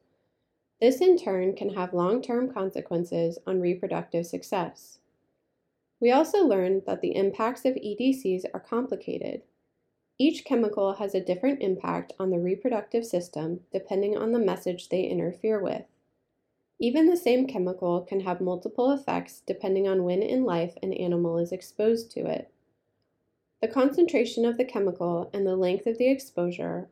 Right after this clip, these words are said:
also affect how the reproductive system is impacted. There is scientific evidence that E D Cs cause a negative impact on reproduction in wildlife and humans. Still,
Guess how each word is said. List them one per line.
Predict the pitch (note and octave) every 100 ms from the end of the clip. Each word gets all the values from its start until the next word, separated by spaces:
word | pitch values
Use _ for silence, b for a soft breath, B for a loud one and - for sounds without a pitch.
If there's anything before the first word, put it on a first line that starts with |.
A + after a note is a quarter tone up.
| -
also | G#3+ A3+ C4+
affect | C4+ - F#3 - -
how | F3
the | F#3+
reproductive | G#3 F#3+ G#3 F3+ F3 G3+ G#3
system | E3+ F3 - E3+ E3+
is | G3
impacted. | - A3 A3+ F3 F3 - E3+ E3+ - _ _ _ _ _ _ _ _ - _ _ _ _ _ _ _ -
There | A3+
is | A#3 B3
scientific | A#3+ D4+ D4 F4 E4+ - G#3
evidence | F#3+ F#3 F#3 G3
that | - F#3 -
E | G3
D | G3+ C4
Cs | C#4 - F#3 F3+ F#3
cause | - F#3+ F#3
a | F#3+
negative | F#3 F3 G3 B3 C4
impact | F#3+ F3+ F3 F3 - F#3+
on | F#3
reproduction | F3+ G3 A#3 G3 F3+ - F3 F3
in | G3
wildlife | F3+ F3 F3 F3 E3+ E3+ E3+ -
and | F#3 F#3
humans. | G#3+ G3 - F#3+ G#3 - _ _ _ _ _ _ _
Still, | - - D4 G#3+ F#3+ G#3